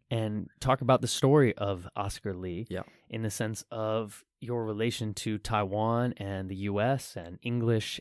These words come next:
Speaker 1: and Mandarin. So can you share a little bit about your, your story?
Speaker 2: Sure, I'd love to. So, you know, my parents knew from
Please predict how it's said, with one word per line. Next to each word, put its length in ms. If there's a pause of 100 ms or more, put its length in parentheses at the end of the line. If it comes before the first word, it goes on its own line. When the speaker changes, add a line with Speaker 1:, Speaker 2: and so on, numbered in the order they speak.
Speaker 1:
and 600 (340)
Mandarin. 440 (480)
So 280
can 160
you 40
share 180
a 40
little 160
bit 100
about 240
your, 280
your 160
story? 420 (180)
Speaker 2:
Sure, 380
I'd 160
love 200
to. 200
So, 400 (880)
you 80
know, 140
my 160
parents 560
knew 200
from 440